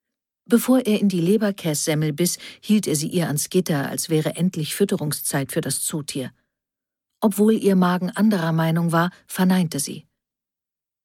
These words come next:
„Wirklich nicht. Ist ganz frisch von in der Früh. Der Leberkass ist fast noch warm.“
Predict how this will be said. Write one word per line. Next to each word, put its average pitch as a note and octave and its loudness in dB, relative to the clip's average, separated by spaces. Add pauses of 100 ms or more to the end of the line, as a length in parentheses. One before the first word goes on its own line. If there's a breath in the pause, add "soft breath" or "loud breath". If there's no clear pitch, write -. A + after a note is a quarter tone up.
(100)
„Wirklich D4+ 4
nicht. D#3+ -6 (340)
Ist F#3+ 0
ganz F#3 2
frisch G3 4
von F3 0
in F#3+ 0
der - 2
Früh. A#3 2 (380 soft breath)
Der D#3 -4
Leberkass E3 2
ist F3 0
fast - 0
noch E3+ 2
warm.“ D#3+ 2